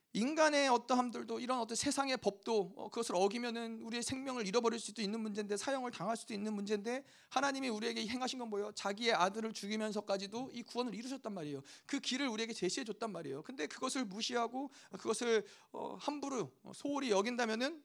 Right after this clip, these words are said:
그거에 대한 보응이 왜 있-, 어, 왜 있지 않겠냐? 이것을 이야기하는 것이죠. 그래서 이 하나님의 복음을 받아들이지 않은, 하나님의 그 큰 구원을 받아들이지 않은 것에 대한 심판은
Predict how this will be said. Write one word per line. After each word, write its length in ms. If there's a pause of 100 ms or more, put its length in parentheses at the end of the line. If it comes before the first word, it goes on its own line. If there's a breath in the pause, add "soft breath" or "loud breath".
그거에 320
대한 260
보응이 540 (320)
왜 160
있-, 160 (340)
어, 240 (160)
왜 120
있지 220
않겠냐? 460 (280)
이것을 380
이야기하는 380
것이죠. 400 (1120 loud breath)
그래서 200
이 160
하나님의 720 (320)
복음을 400
받아들이지 540
않은, 260
하나님의 440
그 140
큰 280
구원을 320
받아들이지 760
않은 360
것에 280
대한 260
심판은 480